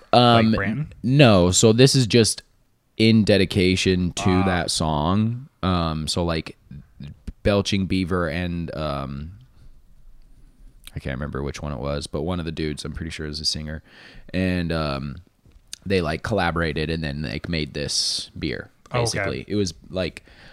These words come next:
Speaker 1: I don't know what you'd call that, but, like, an endorsement kind of thing. I don't know.
Speaker 2: Yeah, like, you know those, those particular ice creams that have, like, Stephen Colbert or
Speaker 1: Oh,
Speaker 2: Jimmy
Speaker 1: right, right, right,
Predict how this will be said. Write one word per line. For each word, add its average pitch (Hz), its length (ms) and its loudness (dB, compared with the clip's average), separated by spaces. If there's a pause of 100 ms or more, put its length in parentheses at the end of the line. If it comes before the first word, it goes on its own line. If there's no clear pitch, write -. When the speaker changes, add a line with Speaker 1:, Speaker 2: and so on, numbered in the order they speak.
(100)
Speaker 1:
I - 60 2
don't 147 100 4
know 117 120 4
what 95 120 4
you'd 87 200 -2
call 82 240 2
that, 76 200 -2
but, 78 80 -4
like, 82 180 -2
an 80 60 -4
endorsement 90 720 -2
kind 98 160 -4
of 98 80 -2
thing. 107 320 -2
I 82 160 -4
don't 76 80 -4
know. 69 160 -6
Speaker 2:
Yeah, 135 320 0
like, 127 160 -4
you 151 80 -2
know 160 160 2
those, 147 220 0
those 120 420 -6
particular 113 320 -6
ice 95 180 -6
creams 113 300 -6
that 101 140 -4
have, 101 260 -4
like, 92 220 -10
Stephen 101 240 -8
Colbert 87 480 -8
or 92 180 -6
Speaker 1:
Oh, 127 220 10
Speaker 2:
Jimmy 113 80 6
Speaker 1:
right, 104 160 6
right, 98 100 6
right, 90 120 4